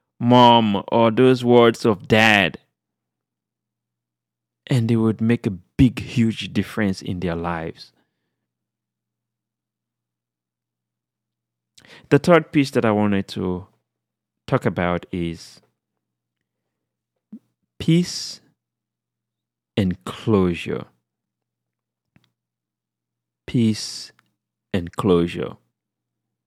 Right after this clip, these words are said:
In times of turmoil and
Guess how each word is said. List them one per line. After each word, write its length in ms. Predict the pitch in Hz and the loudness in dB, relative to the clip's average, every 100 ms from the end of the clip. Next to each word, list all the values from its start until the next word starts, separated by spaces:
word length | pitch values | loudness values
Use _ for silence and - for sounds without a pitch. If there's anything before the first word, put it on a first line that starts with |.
| _ _ _ _ _ _ - | _ _ _ _ _ _ 2
In 160 | 127 | 2
times 500 | 120 156 190 185 175 | 4 6 8 8 6
of 220 | - 165 - | 4 4 2
turmoil 640 | 160 139 131 123 113 110 | 4 4 6 6 6 4
and 260 | 110 104 | 2 0